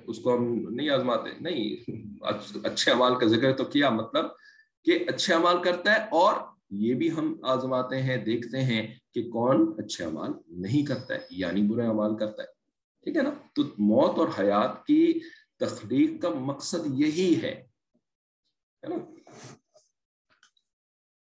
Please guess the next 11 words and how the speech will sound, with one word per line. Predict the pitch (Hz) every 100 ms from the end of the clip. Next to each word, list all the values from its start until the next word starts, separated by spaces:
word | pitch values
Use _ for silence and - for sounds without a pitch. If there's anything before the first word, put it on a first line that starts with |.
| _ _ _ _ -
تو | 139
اس | 151 156
لیے | 160
دے | 143 135
رکھی | 131 - 123 127 -
کہ | 117
دیکھیں | 107 143 - 165
کیسے | 147 143 135
کیسے | 113 107 143 220 -
عمل | 113 107 98
کرتے | 87 - 80